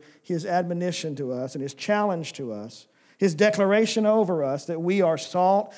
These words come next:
and light in the world. He said, "Let your light shine before others."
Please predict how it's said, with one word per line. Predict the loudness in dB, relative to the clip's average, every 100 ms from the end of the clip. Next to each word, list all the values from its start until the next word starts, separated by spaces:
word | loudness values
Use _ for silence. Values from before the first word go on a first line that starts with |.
| -8
and | -6 -4 2
light | 4 6 4 -2 -8 -20 _ _ _ -8
in | -4
the | -2
world. | 0 -2 -2 -10 -18 _ _ _ -12
He |
said, | -8 0
"Let | 2 2
your | 2
light | 4 4 2
shine | -2 0 4 4 4 2
before | 0 0 0 2 2
others." | 2 -2 -8 -14 -20